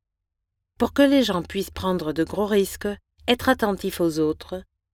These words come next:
abandonner leurs idées préconçues et renoncer à leurs plans, se faire confiance dans le travail et réaliser la tâche difficile du changement systémique, ils doivent ressentir le plus souvent possible cette sensation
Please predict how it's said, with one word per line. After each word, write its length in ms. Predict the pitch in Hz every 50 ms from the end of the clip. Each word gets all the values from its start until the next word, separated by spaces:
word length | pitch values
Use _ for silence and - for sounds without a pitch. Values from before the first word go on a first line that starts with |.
| _ -
abandonner 540 | - 240 202 240 233 214 202 196 185 190 180
leurs 280 | 170 160 151 156 151 160
idées 260 | 160 160 151 175 165
préconçues 800 | - - 180 185 - - 165 165 156 - - - 165 185 190 - _ _ _ -
et 120 | 185 170
renoncer 540 | 151 151 214 247 254 240 220 190 - - 190
à 80 | 160 151
leurs 240 | 151 151 139 -
plans, 360 | - - 160 151 143 156 175 - _ _ _ _ _ -
se 140 | - - 190
faire 240 | - 196 175 - -
confiance 440 | - 226 240 233 - 233 214 190 165
dans 100 | 165 156
le 140 | 156 156 -
travail 580 | - - 160 143 151 147 151 151 156 165 165 - - - - -
et 80 | 156
réaliser 560 | 147 151 165 185 202 226 226 214 190 196 190
la 120 | 170 151 151
tâche 280 | - 180 165 - -
difficile 560 | - - 180 - - 196 185 - - 190 170 143
du 120 | - 160
changement 460 | - - 165 170 165 - - 151 143
systémique, 800 | - - 151 147 - - - 175 175 196 208 220 - - - - _ _ _ _ _ -
ils 160 | 190 196 170
doivent 200 | 185 175 165 147
ressentir 840 | 151 - 175 226 240 - - 240 233 220 - - - 208 208 202 190
le 120 | 175 170 170
plus 200 | - - 214 196
souvent 420 | - - 196 170 156 165 160 165
possible 640 | 165 - 165 156 - - 175 180 165 - 185 196 202 - _ _ _ _ -
cette 380 | - - - 185 175 - -
sensation 680 | - - 190 165 - 175 160 - - - - 127 123